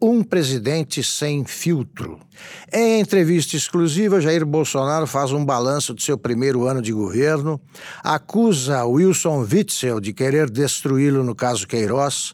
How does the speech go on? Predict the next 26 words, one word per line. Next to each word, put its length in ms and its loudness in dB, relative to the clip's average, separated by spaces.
diz 440 2
que 120 -2
um 140 4
ex-assessor 1300 0
estaria 400 0
envolvido 500 0
no 140 -2
plano 320 -2
para 240 0
assassiná-lo 720 0
e 60 0
projeta 540 0
uma 180 -2
chapa, 600 -2
aspas, 600 -4
"imbatível" 1040 0
com 340 2
Sérgio 580 0
Moro 380 2
para 180 0
dois 300 0
mil 220 0
e 100 0
vinte 600 -2
e 40 -2
dois. 960 -8